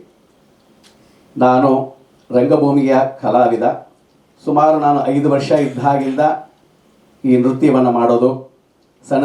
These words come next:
ಸಣ್ಣ ಪಾತ್ರಗಳನ್ನು ಮಾಡೋದು ಮಾಡ್ಕೊಂಡು ಬರ್ತಾ ಇದ್ದೆ. ನಾನು ಹುಟ್ಟಿದ್ದು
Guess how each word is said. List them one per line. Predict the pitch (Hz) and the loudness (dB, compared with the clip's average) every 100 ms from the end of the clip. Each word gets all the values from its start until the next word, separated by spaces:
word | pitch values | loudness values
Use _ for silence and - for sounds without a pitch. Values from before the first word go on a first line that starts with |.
| 135 | -2
ಸಣ್ಣ | 139 127 | -2 0
ಪಾತ್ರಗಳನ್ನು | - 147 135 127 120 120 | 0 0 -2 0 0 0
ಮಾಡೋದು | 120 131 135 - _ - 127 | 0 -2 -4 -10 _ -8 -2
ಮಾಡ್ಕೊಂಡು | 123 127 127 123 | 0 0 0 0
ಬರ್ತಾ | 123 117 107 | -2 -2 -4
ಇದ್ದೆ. | 101 139 - - _ _ _ - | -4 -6 -6 -16 _ _ _ -4
ನಾನು | - 127 123 | 0 2 2
ಹುಟ್ಟಿದ್ದು | 131 151 151 | 0 -2 0